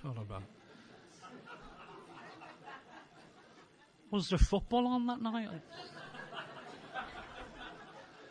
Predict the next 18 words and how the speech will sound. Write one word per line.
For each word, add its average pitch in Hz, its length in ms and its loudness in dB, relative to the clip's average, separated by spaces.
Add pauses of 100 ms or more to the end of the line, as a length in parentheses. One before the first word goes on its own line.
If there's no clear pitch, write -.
(120)
Semi-finals, 185 840 12
don't 190 100 12
wanna 190 140 12
miss 190 180 10
the - 100 4
penalties. 190 800 12 (2250)
And 226 80 10
also, 269 240 10
dinner 294 240 10
parties 226 320 12
always 196 220 10
feel 220 420 12
like, 110 500 4
uh, 110 380 2 (540)
they're 143 140 8
a 135 60 10
good 139 220 4
idea, 104 480 0